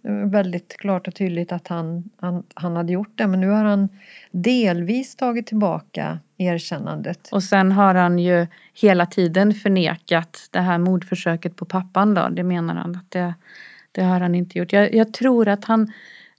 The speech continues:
Speaker 2: har tagit tillbaka erkännandet och hävdar att han hade aldrig uppsåt att
Speaker 1: Mm.
Speaker 2: döda sonen. Och att det är därför han inte vill erkänna.
Speaker 1: Jag har frågat åklagaren också, för att det känns ju som att det,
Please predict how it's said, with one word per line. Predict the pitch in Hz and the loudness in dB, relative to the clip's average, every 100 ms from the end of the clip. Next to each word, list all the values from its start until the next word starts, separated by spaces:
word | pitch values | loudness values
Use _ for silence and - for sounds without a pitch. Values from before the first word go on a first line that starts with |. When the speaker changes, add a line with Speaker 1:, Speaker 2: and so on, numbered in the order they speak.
| - | -4
Speaker 2:
har | 220 | -4
tagit | 220 - 233 220 | -2 0 2 0
tillbaka | 220 226 226 202 185 - 190 | -2 0 2 2 0 -2 0
erkännandet | 208 202 185 - 175 175 170 170 175 - - _ | 2 2 0 -2 -2 0 0 -2 -6 -12 -20 _
och | - 180 | -4 -2
hävdar | 170 196 180 175 | 0 -2 -2 -2
att | 170 175 | -2 -4
han | - 180 | -4 -2
hade | 175 190 180 | 0 -2 0
aldrig | 180 160 156 | -2 -2 -8
uppsåt | 208 - _ - - - 240 196 190 | -12 -14 _ -16 -6 0 2 2 -2
att | - 208 | -4 -2
Speaker 1:
Mm. | 202 208 202 - | -2 -2 -6 -4
Speaker 2:
döda | 190 170 - - 165 165 180 _ _ _ _ _ - | -2 -2 -6 -10 -8 -8 -10 _ _ _ _ _ -12
sonen. | - - - - 185 185 _ _ _ _ _ _ _ _ _ _ | -8 -8 -6 -6 -8 -12 _ _ _ _ _ _ _ _ _ _
Och | 196 196 185 | -14 -12 -12
att | 185 | -10
det | 185 | -8
är | |
därför | 185 180 175 190 185 185 180 _ 202 | -6 -6 -6 -6 -6 -6 -10 _ -12
han | 190 | -6
inte | 185 175 | -6 -6
vill | 175 175 | -6 -6
erkänna. | 175 170 180 185 185 _ _ _ _ _ | -6 -8 -10 -10 -10 _ _ _ _ _
Speaker 1:
Jag | 196 | -4
har | 196 | -4
frågat | 185 214 202 185 185 | -2 0 2 2 0
åklagaren | 226 202 208 196 190 190 | 0 0 2 2 2 0
också, | 190 - 196 | 0 -4 -6
för | 214 | -2
att | 202 196 | 0 0
det | |
känns | 202 220 208 202 | -2 0 0 0
ju | 214 | -2
som | 208 202 | -2 -2
att | 196 196 | -2 -2
det, | 190 180 | -2 -2